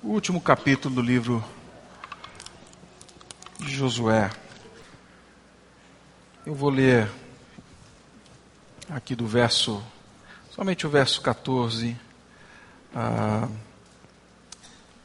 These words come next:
até o verso quinze. Josué vinte e quatro, quatorze e quinze. "Agora, pois, temei ao Senhor e servi-o com integridade e com fidelidade.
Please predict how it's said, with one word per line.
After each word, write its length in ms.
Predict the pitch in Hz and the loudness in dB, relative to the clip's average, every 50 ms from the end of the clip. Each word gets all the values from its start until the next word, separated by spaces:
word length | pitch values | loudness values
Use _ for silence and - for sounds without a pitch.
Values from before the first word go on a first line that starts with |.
| - - - - - - - - - - - - | -20 -20 -20 -20 -20 -20 -20 -20 -20 -20 -14 -4
até 320 | - 127 113 - - 113 117 | -2 -2 -2 2 2 2 2
o 60 | 113 | 2
verso 420 | 110 110 117 113 117 - - - - | 2 2 2 2 2 0 -2 -4 -6
quinze. 540 | - - 135 131 127 117 101 - - 82 - - - - - - - - - - - - - | -8 -4 -2 -2 0 -2 -2 -6 -10 -12 -14 -16 -20 -20 -20 -20 -20 -20 -20 -20 -20 -20 -18
Josué 400 | - - 139 120 113 123 123 120 | -8 -8 -6 -4 0 2 2 2
vinte 200 | 113 117 110 - | 2 0 -6 -6
e 40 | - | -4
quatro, 380 | - - 151 156 151 - - | 0 4 4 4 2 0 -6
quatorze 500 | - - 117 - - 147 131 123 117 120 | -6 -6 -6 -4 -6 -6 -4 -4 -4 -6
e 40 | 127 | -8
quinze. 520 | - - 113 110 104 104 - - - - - - - - - - - - - - - - - - - - - - - - - - - - - - - - - - - - - - - - - - - - - - - - - | -6 -6 -6 -4 -4 -6 -8 -10 -12 -14 -18 -20 -20 -20 -20 -20 -20 -20 -20 -20 -20 -20 -20 -20 -20 -20 -20 -20 -20 -20 -20 -20 -20 -20 -20 -20 -20 -20 -20 -20 -20 -20 -20 -20 -20 -20 -20 -20 -20 -20 -20 -20 -20 -14 2
"Agora, 340 | - - 139 131 165 180 180 | 6 6 10 12 12 12 12
pois, 600 | 170 - 160 151 135 127 110 - - - - - | 10 8 6 6 8 8 6 6 4 4 4 0
temei 360 | - - - 151 147 175 202 | -2 2 4 4 8 10 10
ao 100 | 220 208 | 10 10
Senhor 520 | 190 - - 175 147 147 156 170 175 170 156 | 8 6 4 4 4 4 4 4 4 4 4
e 60 | 143 | 4
servi-o 680 | - - - 151 131 120 113 123 143 160 175 180 165 | 2 4 4 4 2 2 2 0 0 0 2 0 -2
com 180 | - - 143 139 | -2 0 0 0
integridade 760 | 131 - 139 135 127 123 117 113 131 143 165 170 170 147 151 | 2 2 0 2 2 0 2 4 6 8 8 6 6 4 -2
e 20 | |
com 180 | - - 156 151 | -4 -2 -4 -4
fidelidade. 760 | 135 - 143 131 143 139 131 107 110 107 107 107 - - - | -4 -4 -4 -4 -2 -2 -2 -2 0 0 0 -2 -4 -8 -14